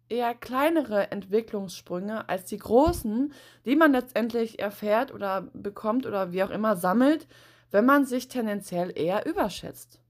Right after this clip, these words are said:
oder eher die Messlatte höher legt, höher als sie eigentlich sein sollte. Und dann Männer hingegen tendieren eher zum Überschätzen,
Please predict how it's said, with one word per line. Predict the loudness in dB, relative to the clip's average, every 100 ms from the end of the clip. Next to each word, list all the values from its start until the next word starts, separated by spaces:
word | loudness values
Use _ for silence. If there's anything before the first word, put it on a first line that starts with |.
| _ _ -4
oder | 2 4
eher | 6 4
die | 4
Messlatte | 0 0 0 0 0 -2 0
höher | 4 4 4
legt, | 0 -2 -6 -20 _ _ _ _
höher | -4 0
als | 0 0
sie | -4
eigentlich | -4 2
sein | 4 4 2
sollte. | -4 -6 -8 -14 _ _ _ _ _ _ _ -8
Und | -2
dann | 0 -2 -4 -20 -8 2
Männer | 4 6 6
hingegen | 4 0 2 0 0 -4
tendieren | -4 -4 -4 -4
eher | -2 -2 -2
zum | -6 -4
Überschätzen, | 2 4 2 -4 -10 -10 -6 -6